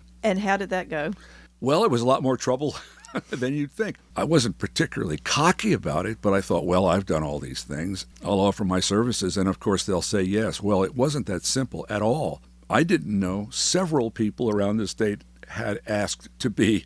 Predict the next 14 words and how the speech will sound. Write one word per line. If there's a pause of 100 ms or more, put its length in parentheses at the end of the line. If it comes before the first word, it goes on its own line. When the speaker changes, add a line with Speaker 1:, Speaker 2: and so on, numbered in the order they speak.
(280)
Speaker 2:
the
editor
of
Alabama
Noir, (120)
and
they
asked
me,
and,
and
I
sent (360)
a,